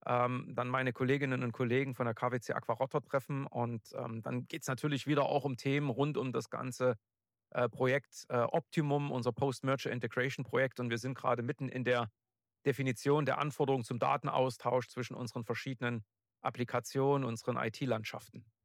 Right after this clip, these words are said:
Und da gibt's ganz viele Dinge, die natürlich, äh, zu erledigen sind, sicherzustellen, dass wir dann eben auch zu einem Zeitpunkt X in diesem Jahr,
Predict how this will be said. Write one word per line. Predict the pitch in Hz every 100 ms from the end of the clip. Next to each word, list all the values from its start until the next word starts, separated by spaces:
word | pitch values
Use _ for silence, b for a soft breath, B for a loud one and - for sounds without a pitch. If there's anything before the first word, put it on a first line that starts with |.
| _ _ _ _ _
Und | 147
da | 147
gibt's | - - - - _ _ _ -
ganz | 180 175
viele | 196 180 165
Dinge, | 170 165
die | 143 147
natürlich, | 143 - 156 139 - _ _ _ _
äh, | - 135
zu | 123 151
erledigen | 143 165 170 156
sind, | 143 151
sicherzustellen, | 135 147 135 131 - 139 139
dass | 123 -
wir | 123
dann | 127 131
eben | 117 123 -
auch | 120 127 -
zu | - 139
einem | 120 120 110
Zeitpunkt | - 127 127 - 123 110
X | 156 - 147
in | 127
diesem | 127 123
Jahr, | 120 139